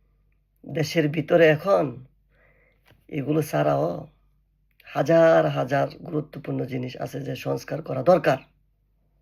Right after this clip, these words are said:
তারা এগুলো না করে যেগুলো বিতর্কিত বিষয়, যেগুলো, এ, সরকার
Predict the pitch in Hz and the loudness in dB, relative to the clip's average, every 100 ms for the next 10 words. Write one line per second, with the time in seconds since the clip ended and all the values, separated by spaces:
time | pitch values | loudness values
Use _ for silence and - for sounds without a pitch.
0 | _ _ _ - - - _ _ _ 160 | _ _ _ -20 -20 -20 _ _ _ 8
1 | 170 180 165 202 220 214 202 175 170 - | 8 8 6 6 8 8 6 4 4 2
2 | _ _ _ _ _ _ _ _ _ - | _ _ _ _ _ _ _ _ _ -2
3 | 160 143 190 180 170 226 240 262 262 208 | 0 0 0 -2 0 4 4 2 2 2
4 | 190 175 151 - _ _ _ _ _ - | 2 2 2 0 _ _ _ _ _ -6
5 | 156 165 185 220 220 208 - - - _ | -2 0 4 6 6 2 -6 -20 -20 _
6 | _ - 160 160 160 160 - - 165 160 | _ 0 4 6 6 6 2 4 4 6
7 | 165 160 | 8 6